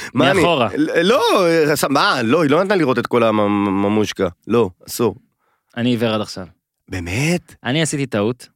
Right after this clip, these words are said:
Speaker 1: למה נתנו לך, ההולנדים האלה הזויים?
Speaker 2: עזרתי, הם ביקשו עזרה. גם היה
Speaker 1: מי,
Speaker 2: הלידה הראשונה,
Speaker 1: איזה,
Speaker 2: הלידה,
Speaker 1: איזה רופאים שכונה?
Speaker 2: ה-, הלידה,
Speaker 1: אין לנו,
Speaker 2: נכון.
Speaker 1: חסרים בכוח אדם, בוא
Speaker 2: אה.
Speaker 1: תן פה יד על
Speaker 2: תקשיב,
Speaker 1: הדג.
Speaker 2: שתי אחיות רופא ואני מחזיקים דברים,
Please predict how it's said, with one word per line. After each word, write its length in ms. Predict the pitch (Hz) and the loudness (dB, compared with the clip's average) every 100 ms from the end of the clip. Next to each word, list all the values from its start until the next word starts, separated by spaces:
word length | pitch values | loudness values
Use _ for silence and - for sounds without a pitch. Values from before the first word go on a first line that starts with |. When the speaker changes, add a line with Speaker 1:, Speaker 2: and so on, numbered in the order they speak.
| - | -6
Speaker 1:
למה 300 | 98 175 208 | -2 0 0
נתנו 260 | 190 202 | 0 0
לך, 160 | 214 - | -2 0
ההולנדים 540 | 104 98 117 160 160 | 0 2 2 2 0
האלה 240 | 107 127 160 | 2 2 0
הזויים? 380 | 110 90 98 147 | -2 -2 0 0
Speaker 2:
עזרתי, 180 | 139 110 | 0 -2
הם 100 | 104 | -6
ביקשו 240 | - 135 | -6 -4
עזרה. 340 | 113 117 113 92 | -4 -2 -4 -2
גם 200 | 120 127 | 0 0
היה 120 | 120 | 0
Speaker 1:
מי, 60 | 117 | 0
Speaker 2:
הלידה 320 | 110 160 277 | 2 2 2
הראשונה, 220 | - 294 | 2 2
Speaker 1:
איזה, 160 | 302 311 - | 2 0 0
Speaker 2:
הלידה, 140 | - - | 0 0
Speaker 1:
איזה 200 | - - | 2 2
רופאים 220 | - 262 | 2 0
שכונה? 320 | - - 226 | 2 0 2
Speaker 2:
ה-, 80 | 233 - | 2 0
הלידה, 240 | 135 139 | 0 2
Speaker 1:
אין 100 | - | 2
לנו, 160 | 392 262 - | 2 0 0
Speaker 2:
נכון. 280 | 131 170 165 | 0 0 2
Speaker 1:
חסרים 300 | 220 247 302 | 2 0 2
בכוח 380 | 277 269 277 254 | 0 2 2 0
אדם, 260 | 233 262 | 0 0
בוא 100 | 240 | 0
Speaker 2:
אה. 60 | 277 | 2
Speaker 1:
תן 140 | 254 | 0
פה 140 | 214 220 | 0 2
יד 200 | 208 208 | 2 2
על 120 | 190 | 2
Speaker 2:
תקשיב, 220 | 190 208 | 2 2
Speaker 1:
הדג. 40 | 147 | 0
Speaker 2:
שתי 300 | - - 196 | -4 0 0
אחיות 380 | 190 170 180 175 | 2 2 2 0
רופא 300 | 151 - 170 | -2 0 0
ואני 340 | 139 131 139 | 2 2 2
מחזיקים 500 | 135 120 117 120 170 | 0 0 -2 0 0
דברים, 380 | 139 120 110 113 | 0 0 0 -2